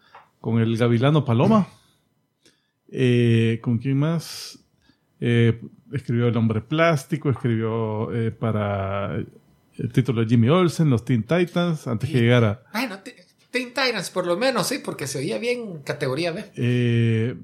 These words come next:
Speaker 1: en Marvel también escribió para, por un vergo,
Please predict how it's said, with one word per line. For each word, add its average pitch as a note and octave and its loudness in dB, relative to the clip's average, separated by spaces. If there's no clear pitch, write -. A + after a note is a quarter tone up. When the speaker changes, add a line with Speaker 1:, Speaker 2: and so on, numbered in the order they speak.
Speaker 1:
en B2+ 2
Marvel F3 2
también A#2+ 2
escribió B2+ -2
para, G#2 -4
por G#2+ -4
un G#2+ 0
vergo, C3 2